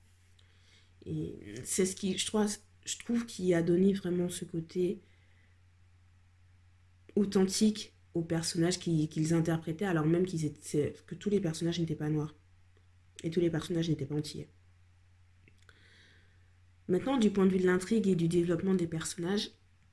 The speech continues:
euh, cette synthèse des cultures se retrouve aussi dans les références mythologiques. Alors, Alain Bidard s'est fait plaisir, hein, parce que le monde virtuel du Battle Dream offre beaucoup de références à la mythologie égyptienne.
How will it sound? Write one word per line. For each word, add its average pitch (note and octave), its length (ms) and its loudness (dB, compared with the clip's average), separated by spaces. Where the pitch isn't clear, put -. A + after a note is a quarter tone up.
euh, C#3 120 -6
cette E3 240 -4
synthèse G#3+ 380 2
des F#3+ 160 -4
cultures G#3 500 -4
se G3 140 -2
retrouve E3+ 420 -2
aussi F3 240 -2
dans E3 160 2
les E3 120 4
références E3 600 -2
mythologiques. E3+ 720 0
Alors, E3 320 0
Alain F#3 240 4
Bidard F#3+ 340 2
s'est F#3+ 100 -4
fait E3 160 -2
plaisir, D#3+ 480 0
hein, A3 100 2
parce E3 180 -6
que G3+ 100 2
le F#3+ 120 8
monde G#3+ 220 8
virtuel G3 440 2
du F3+ 120 0
Battle E3+ 380 -2
Dream G3 460 2
offre E3 240 -4
beaucoup F#3 340 -2
de G3+ 100 2
références F3+ 600 -2
à D#3 60 0
la D3+ 80 0
mythologie D#3 600 0
égyptienne. F#3 580 -2